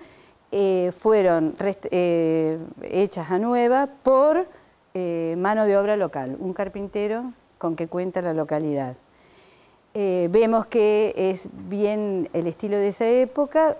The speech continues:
eh, madera y vidrio repartido.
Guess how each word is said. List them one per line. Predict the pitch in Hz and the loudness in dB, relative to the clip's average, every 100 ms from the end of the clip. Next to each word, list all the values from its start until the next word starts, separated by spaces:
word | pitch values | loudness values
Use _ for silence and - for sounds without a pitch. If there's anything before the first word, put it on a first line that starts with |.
| - | -6
eh, | 165 151 156 - - - - - | -4 -4 -6 -10 -20 -20 -20 -18
madera | - 170 165 175 214 269 320 349 | -8 -4 0 2 4 4 4 2
y | - 190 | 0 0
vidrio | 208 202 196 | 2 4 4
repartido. | 180 170 156 156 139 131 127 | 2 -2 -4 -4 -6 -6 -8